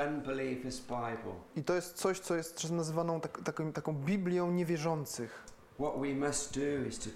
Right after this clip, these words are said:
Speaker 1: take this book,
Speaker 2: To, co
Speaker 1: the
Speaker 2: mus-,
Speaker 1: Bible.
Speaker 2: to, co musimy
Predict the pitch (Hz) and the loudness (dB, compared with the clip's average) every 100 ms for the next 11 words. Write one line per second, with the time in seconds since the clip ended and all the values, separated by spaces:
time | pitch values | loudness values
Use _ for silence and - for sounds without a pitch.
0 | - 175 175 - 139 123 - - 165 220 | -2 0 0 -2 -6 -6 -6 -6 -4 -4
1 | 220 - - - - - 151 160 156 151 | -6 -12 -16 -20 -20 -6 -4 0 0 0
2 | 175 185 196 208 - 156 160 160 - 175 | -2 -2 -4 -6 -4 -2 0 0 0 2
3 | 160 | 2